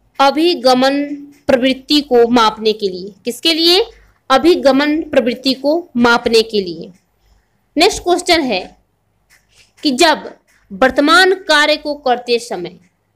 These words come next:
पहले से सीखे गए कार्य के द्वारा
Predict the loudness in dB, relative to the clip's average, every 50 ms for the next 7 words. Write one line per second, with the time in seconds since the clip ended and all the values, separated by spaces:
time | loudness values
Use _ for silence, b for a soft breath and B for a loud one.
0 | _ _ _ _ _ _ _ _ _ _ _ _ _ _ _ _ _ b b b
1 | b b b b b b b b b -2 0 2 2 2 2 2 2 0 0 0
2 | -2 -2 -2 -4 -4 -6 -6 -4 -2 -2 -2 0 0 0 -2 -2 0 0 2 2
3 | 2 2 0 -2 -2 -2 0 2 2 2 2 0 -4 -8 _ _ _ _ _ 0
4 | 2 4 4 4 2 -2 -6